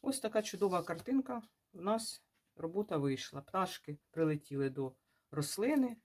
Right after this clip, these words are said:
до дерева ц-, квітучого і будуть співати йому пісень, радіти весні. Дякую вам, діти, за роботу. Можете використовувати, якщо хоч вважаєте, різні кольори паперу, не тільки такі, як і у мене.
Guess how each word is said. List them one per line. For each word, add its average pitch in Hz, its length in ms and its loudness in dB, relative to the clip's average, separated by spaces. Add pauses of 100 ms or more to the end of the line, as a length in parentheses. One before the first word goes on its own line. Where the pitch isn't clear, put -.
(260)
до 156 440 0
дерева 202 580 2 (260)
ц-, - 120 -14
квітучого 165 880 0 (460)
і 339 260 6
будуть 214 340 4
співати 170 560 2
йому 156 280 2
пісень, 120 460 -2 (440)
радіти 151 380 2
весні. 143 460 2 (600)
Дякую 160 400 6
вам, 143 240 6
діти, 143 380 -2
за 139 140 2
роботу. 214 600 4 (200)
Можете 190 400 6
використовувати, 165 960 4 (200)
якщо 160 440 4
хоч 160 200 -4 (300)
вважаєте, 165 600 8
різні 240 320 4
кольори 220 360 8
паперу, 196 380 4
не 160 140 6
тільки - 220 -2
такі, 202 260 2
як 185 160 2
і 190 40 2
у 180 60 2
мене. 170 300 0